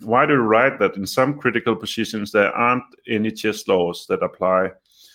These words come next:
I mean, if some quest-, uh, some laws don't apply, it means there are others that do." And, and, uh, and, and I find that interesting because it feels like that when you read the book, it's, it's, uh, it's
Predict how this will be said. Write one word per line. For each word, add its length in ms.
I 100
mean, 240
if 160
some 460
quest-, 400
uh, 280
some 280
laws 340
don't 240
apply, 380
it 120
means 380
there 340
are 320
others 380
that 180
do." 280
And, 360
and, 380
uh, 60
and, 280
and 80
I 20
find 220
that 120
interesting 460
because 380
it 200
feels 300
like 220
that 160
when 260
you 80
read 300
the 40
book, 280
it's, 480
it's, 400
uh, 560
it's 240